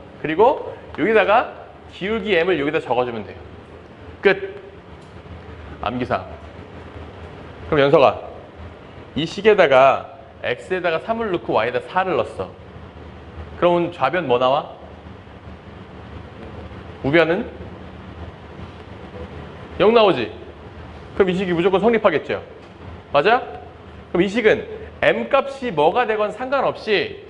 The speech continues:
삼 콤마 사를 집어넣으면 무조건 성립하겠지? 이해돼? 그럼 요 놈의 직선의 방정식은 무조건 삼 콤마 사를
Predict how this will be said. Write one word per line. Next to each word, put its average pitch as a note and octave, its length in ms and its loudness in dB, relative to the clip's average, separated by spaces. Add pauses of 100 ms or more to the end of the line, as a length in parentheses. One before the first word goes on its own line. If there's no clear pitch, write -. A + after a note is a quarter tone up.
(520)
삼 C#4 220 -4
콤마 B3+ 340 6
사를 A#3 240 2
집어넣으면 E3+ 480 -2 (460)
무조건 B3+ 420 4
성립하겠지? B3 680 0 (920)
이해돼? A3+ 640 2 (640)
그럼 C#4 240 4
요 G#3 80 8
놈의 B3+ 200 4
직선의 C4 300 2
방정식은 G3 520 2 (400)
무조건 B3+ 340 0
삼 B3+ 140 -2
콤마 B3+ 220 2
사를 G3+ 360 2